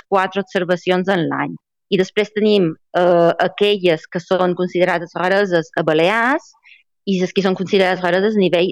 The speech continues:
de l'estat espanyol. Perquè hem de pensar que pel fet de ser illes també tenim unes,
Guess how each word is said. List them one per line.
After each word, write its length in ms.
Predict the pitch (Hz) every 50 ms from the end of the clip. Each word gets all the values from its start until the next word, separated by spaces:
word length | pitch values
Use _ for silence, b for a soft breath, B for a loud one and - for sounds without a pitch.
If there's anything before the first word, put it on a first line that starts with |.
| -
de 80 | 165 160
l'estat 320 | 165 156 - - 156 -
espanyol. 540 | 170 - _ - 156 156 151 139 143 143 - _ _ _ _ _ _ _ _ _
Perquè 160 | 156 156 - 175
hem 80 | 175
de 80 | 175 170
pensar 480 | 175 185 185 185 - - 202 190 202 214 -
que 80 | 180 -
pel 140 | 165 165 - -
fet 160 | 185 180 165 180
de 60 | 175
ser 220 | 175 - 185 165 160
illes 540 | 185 202 202 196 180 180 190 190 214 - - -
també 440 | 175 170 175 165 185 196 214 269 B B B B B B _
tenim 300 | - 175 170 165 170 170 170
unes, 320 | 180 175 170 170 165 -